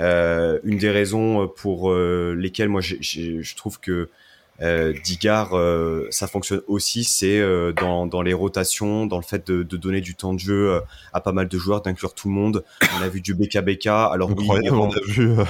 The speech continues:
Speaker 2: Alexis B K B K.
Speaker 1: le, le retour,
Speaker 2: Ouais.
Speaker 1: le retour d'Alexis B K B K, alors c'est, c'est, ça, c'est peut-être anodin, mais ça montre que tout le monde est concerné.
Speaker 2: Mm.
Speaker 1: Et encore une fois, c'est le,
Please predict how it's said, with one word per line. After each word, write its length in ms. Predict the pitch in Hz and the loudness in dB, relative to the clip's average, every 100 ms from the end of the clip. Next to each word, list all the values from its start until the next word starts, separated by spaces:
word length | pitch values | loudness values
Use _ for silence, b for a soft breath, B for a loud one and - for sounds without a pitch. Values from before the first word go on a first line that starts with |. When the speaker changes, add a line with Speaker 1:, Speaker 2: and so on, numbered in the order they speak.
| - | 0
Speaker 2:
Alexis 340 | 113 - - | -2 0 0
B 40 | |
K 160 | 117 - | 0 0
B 140 | 107 110 | 0 0
K. 120 | - | 2
Speaker 1:
le, 180 | 104 110 | 4 4
le 120 | 117 | 4
retour, 340 | 113 123 139 | 4 4 4
Speaker 2:
Ouais. 60 | 127 | 4
Speaker 1:
le 60 | 117 | 4
retour 320 | 123 123 139 | 2 2 0
d'Alexis 400 | 123 123 123 113 | 2 2 0 0
B 120 | 123 | 0
K 100 | 127 | 0
B 140 | 123 | 0
K, 100 | 127 156 - | 2 2 4
alors 340 | 110 110 - B B B | 4 2 0 B B B
c'est, 340 | - 110 107 | -2 2 2
c'est, 260 | - - 107 | 2 -2 -2
ça, 240 | - 113 | 0 0
c'est 280 | - - 104 | 0 -2 -2
peut-être 380 | - 123 - 120 | 0 -2 -2 -2
anodin, 580 | 117 113 123 139 147 151 | 0 2 2 2 0 0
mais 180 | 107 113 | 0 0
ça 160 | 117 104 | 0 0
montre 260 | 107 107 | 0 -2
que 140 | - 123 | -2 -2
tout 220 | 127 120 | -2 -2
le 60 | |
monde 140 | 117 117 | 0 0
est 80 | 117 | 0
concerné. 560 | 117 113 117 131 135 131 | -2 -2 0 0 0 0
Speaker 2:
Mm. 60 | 95 85 | -4 -2
Speaker 1:
Et 180 | 101 110 110 | 0 0 0
encore 320 | 110 110 104 | 0 2 0
une 60 | |
fois, 280 | 101 131 135 | 0 2 2
c'est 220 | 127 - | 2 -2
le, 580 | 95 90 90 87 85 76 | 0 0 0 0 -2 -4